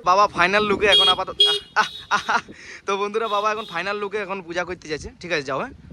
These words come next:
ভালো করে যাবে, আস্তে আস্তে। তো বন্ধুরা, মা বাবাও বার হইলো আর আমিও বার হয়ে গেলাম।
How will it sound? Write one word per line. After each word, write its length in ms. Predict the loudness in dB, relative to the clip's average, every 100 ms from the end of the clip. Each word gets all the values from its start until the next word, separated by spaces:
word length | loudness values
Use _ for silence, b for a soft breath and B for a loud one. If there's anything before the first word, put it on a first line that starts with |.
| -8
ভালো 100 | -6
করে 100 | -4
যাবে, 160 | -2 -4 -6 -10
আস্তে 200 | -6 -6
আস্তে। 180 | -4 -6 -4 -4 -4 -4 -4 -6 -6 -6 -4 -6 -6 -6 -8 -10 -12 -10 -8 -8 -8 -8
তো 120 | -8
বন্ধুরা, 540 | -8 -10 -10 -6 -4 -4
মা 180 | -6 -4
বাবাও 320 | -4 -2 -2
বার 220 | -2 -4 -4
হইলো 160 | -4 -4
আর 160 | -4
আমিও 440 | -6 -6 -6 -4 -4
বার 200 | -4 -4
হয়ে 200 | -4 -6
গেলাম। 300 | -8 -8 -10